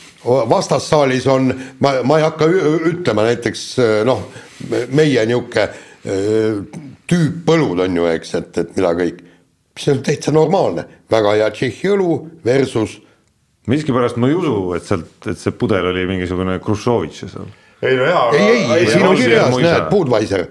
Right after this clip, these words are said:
Speaker 2: No
Speaker 1: Siin on
Speaker 2: Budweiser
Speaker 1: kaks
Speaker 2: oli
Speaker 1: võimalust.
Speaker 2: viis. See oli siis väiksem, ma arvan, see on see purk
Speaker 1: Jah.
Speaker 2: Budweiserit, ma arvan.
Speaker 1: Jah.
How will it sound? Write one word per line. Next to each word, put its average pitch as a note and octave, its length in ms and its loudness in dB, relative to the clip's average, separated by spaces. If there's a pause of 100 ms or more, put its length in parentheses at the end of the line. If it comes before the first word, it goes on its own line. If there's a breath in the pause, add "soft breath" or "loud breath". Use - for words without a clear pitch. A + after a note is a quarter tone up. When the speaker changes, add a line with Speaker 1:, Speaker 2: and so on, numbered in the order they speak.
(160 loud breath)
Speaker 2:
No F#2 180 -4
Speaker 1:
Siin C#3+ 160 4
on - 60 4
Speaker 2:
Budweiser - 180 2
Speaker 1:
kaks B2 80 0
Speaker 2:
oli - 140 4
Speaker 1:
võimalust. D#3 240 2
Speaker 2:
viis. F#2+ 160 -8 (460 soft breath)
See - 180 -4
oli G#2 80 0
siis G2 100 -4
väiksem, A#2+ 400 -2
ma E2 80 0
arvan, D#2+ 160 -2
see D#2+ 80 -4
on F2+ 80 -4
see F2 80 -8
purk B2 220 0
Speaker 1:
Jah. F#2+ 100 -2
Speaker 2:
Budweiserit, D#2 580 -4
ma D#2 120 -6
arvan. - 180 -12
Speaker 1:
Jah. G2+ 220 -4